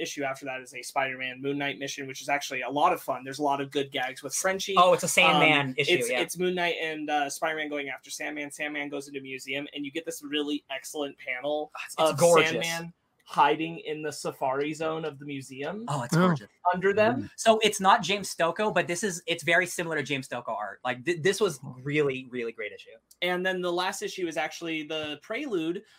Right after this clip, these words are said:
Speaker 1: to the Secret Avengers that we read last year, guys.
Speaker 2: With Shang-Chi.
Speaker 1: Uh, where Moon Knight was there
Speaker 3: Huh.
Speaker 1: for the Shang-Chi comic.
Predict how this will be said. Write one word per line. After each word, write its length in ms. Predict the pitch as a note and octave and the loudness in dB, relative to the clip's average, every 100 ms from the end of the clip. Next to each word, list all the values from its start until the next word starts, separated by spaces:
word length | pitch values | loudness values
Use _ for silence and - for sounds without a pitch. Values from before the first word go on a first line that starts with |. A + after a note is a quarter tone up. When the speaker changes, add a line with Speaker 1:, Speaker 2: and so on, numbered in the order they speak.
| _ | _
Speaker 1:
to 140 | - A#3 | -8 -6
the 100 | B3 | -4
Secret 360 | - A#3+ C4 | -6 -8 -8
Avengers 440 | B3+ C4 F4 C#4+ G3+ | -2 0 0 -2 -2
that 120 | G3 | -2
we 100 | E3+ | -2
read 220 | E3 D#3 | -2 -4
last 320 | D3 C#3+ C#3 - | -2 -4 -6 -8
year, 140 | C3 | -8
guys. 320 | C3 B2+ E3 | -4 -4 0
Speaker 2:
With 120 | F3 | 0
Shang-Chi. 300 | - F#3 F3 F#3+ | 4 4 6 6
Speaker 1:
Uh, 160 | F#3 | 6
where 240 | F3+ G3 G3 | 4 2 0
Moon 220 | C4+ C#4+ | -2 -4
Knight 180 | A3+ E3 | -4 -4
was 140 | D#3 | -4
there 140 | E3 | -2
Speaker 3:
Huh. 60 | E3+ | -2
Speaker 1:
for 80 | F3+ | -4
the 60 | |
Shang-Chi 500 | F3+ A3 A3 A3+ D#4+ | -6 -4 -4 -4 -4
comic. 420 | D#4+ G#3+ E3+ F#3 | -4 -4 -4 -6